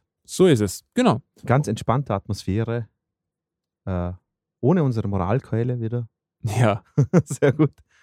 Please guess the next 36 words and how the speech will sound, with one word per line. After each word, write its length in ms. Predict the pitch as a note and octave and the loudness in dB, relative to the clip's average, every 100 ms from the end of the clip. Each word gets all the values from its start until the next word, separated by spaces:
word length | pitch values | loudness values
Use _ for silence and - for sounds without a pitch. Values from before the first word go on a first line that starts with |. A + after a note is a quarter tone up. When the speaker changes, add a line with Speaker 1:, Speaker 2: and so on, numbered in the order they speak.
| F4+ A#3+ - - A2+ | 0 0 -6 -6 2
Speaker 2:
Ähm, 400 | A2+ A2 G#2+ G2 _ _ _ _ F3+ | 4 4 2 -2 _ _ _ _ 2
ja, 180 | E3 - _ _ _ _ _ | 2 0 _ _ _ _ _
alles 160 | - B2+ | -2 0
klar, 180 | F3 E3+ | 2 2
Marcel? 320 | F3 G#3 A3 _ _ _ | -2 -4 -10 _ _ _
Speaker 1:
Alles 260 | - G#2+ - | 2 2 4
bestens. 520 | A#2 - - - - | 2 2 -6 -10 -14
Ich 140 | - | -2
Speaker 2:
Alles 140 | A2+ A#2 | 0 2
Speaker 1:
nehme 120 | A2+ | 0
jetzt 120 | F2+ | 0
Speaker 2:
bestens. 220 | A#2+ A2 | -2 -2
Speaker 1:
noch, 100 | A2+ | -6
ich 160 | C#3 - | -8 -10
befeuchte 480 | A#2+ B2+ C3+ - C#3 | -4 2 2 2 2
meine 240 | B2 A#2 | 2 0
Kehle, 420 | - B2+ D#3+ D#3+ | 0 0 2 0
weil 300 | B2 B2 D3+ - | 2 2 2 -4
ich, 180 | - - - - | -6 -6 -8 -6
ich 260 | A#2 A2+ | -6 0
muss 200 | C3 D#3 - | 0 2 2
eine, 180 | A2+ - | 0 0
oder 160 | A2 | -4
ich 160 | - - | -4 -2
darf 400 | G2+ G2+ C3 - | 2 4 2 -2
eine 120 | A#2 | -4
E-Mail 220 | G#2+ G#2 | -2 -2
vorlesen, 500 | - G#2+ G2+ - - | -4 -4 -2 -4 -10
besser 200 | - G#2+ | -10 -6
Speaker 2:
Mhm. 40 | F#2+ | -2
Speaker 1:
gesagt. 260 | G#2+ D3+ _ _ _ _ | -2 -4 _ _ _ _
Speaker 2:
Genau. 280 | F2+ E2+ E2+ _ _ _ _ _ _ _ | -4 -4 -8 _ _ _ _ _ _ _
Ah, 160 | G2+ E2+ | -2 0
wir 80 | A2 | 2
haben 100 | A#2 | 2
ja 140 | G#2+ | 0